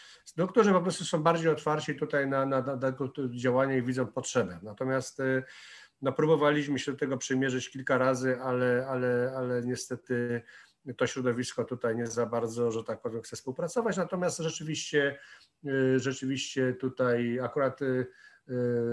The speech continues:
no, współpracujemy z kilkoma firmami na Śląsku producent-, producenckimi i dzięki, dzięki także między innymi nim mogliśmy tutaj jakieś, em, powiedzmy, szacunki tego rynku, y, określić. Także ogólnie rzecz biorąc, y,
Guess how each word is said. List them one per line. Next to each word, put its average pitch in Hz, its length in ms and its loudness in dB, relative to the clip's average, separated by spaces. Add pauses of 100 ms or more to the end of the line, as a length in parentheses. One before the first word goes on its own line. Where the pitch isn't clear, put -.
(120)
no, 131 260 2
współpracujemy 127 880 0
z - 240 -8
kilkoma 123 360 -2
firmami 120 400 -2
na 131 100 0
Śląsku 202 420 0
producent-, 135 640 -6
producenckimi 143 880 -2
i 135 160 0
dzięki, 135 520 0
dzięki 143 340 0
także 139 300 2
między 139 260 0
innymi 131 560 0
nim 165 380 4 (360)
mogliśmy 135 580 0
tutaj 131 320 2
jakieś, 131 380 0
em, 131 360 -2
powiedzmy, 131 260 0
szacunki 127 480 -4
tego 117 220 -2
rynku, 117 580 -4 (420)
y, 113 600 2
określić. 127 560 -8
Także 190 360 4 (520)
ogólnie 214 360 6
rzecz 196 180 4
biorąc, 190 520 4
y, 185 60 2